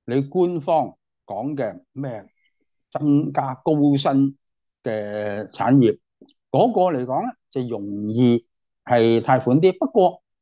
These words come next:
原來所謂高薪產業咧，你無非都係喺，譬如好似話呢個科技啦、A I啦等等，其他嗰啲產業，即使係基礎產業裏邊嘅貸款咧，而家金融界裏邊話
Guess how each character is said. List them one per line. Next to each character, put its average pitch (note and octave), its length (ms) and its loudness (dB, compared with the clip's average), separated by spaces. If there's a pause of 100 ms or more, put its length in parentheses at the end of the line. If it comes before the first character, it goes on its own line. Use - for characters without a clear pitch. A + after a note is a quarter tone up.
(220)
原 C3+ 120 4
來 C3+ 120 4
所 E3+ 240 -4
謂 C#3+ 120 0 (140)
高 A3 260 -2
薪 G3+ 300 -6
產 D3 240 -10
業 C#3 220 -4
咧， E3+ 180 -10 (480)
你 E3+ 200 0
無 A2+ 300 0
非 G#3+ 320 -2 (320)
都 G#3+ 120 0
係 B2 200 -4
喺， E3 260 -8 (120)
譬 B2 160 -8
如 A2 140 -6
好 D#3+ 60 -8
似 C3 220 -2
話 G#2 300 -2 (320)
呢 C#3+ 240 0 (180)
個 G#2+ 460 -2 (220)
科 C#3 220 -2
技 A2+ 160 -6
啦、 C#3 300 -6
A C#3+ 140 -2
I C#3+ 260 -8
啦 D3 280 -8
等 C#3 180 -6
等， C#3+ 120 -8 (440)
其 C3 380 2
他 G#3+ 320 -2
嗰 F#3 160 0
啲 A#3 60 0
產 D#3 280 -6
業， C#3 240 0 (260)
即 C4+ 200 -2
使 - 160 -4
係 F3+ 220 -2
基 A#3+ 280 4
礎 E3 220 0
產 E3 220 -6
業 C#3 200 -4 (340)
裏 D#3 140 -2
邊 D#3 200 -2
嘅 E3 40 -2
貸 D#3+ 240 -6
款 D3+ 180 -2
咧， F#3+ 420 -10
而 G#3 120 -4
家 A3 100 -8
金 G#3 100 -6
融 B2 180 -6
界 D#3+ 140 -8
裏 D3 120 -6
邊 C#3 180 -2
話 B2+ 80 -2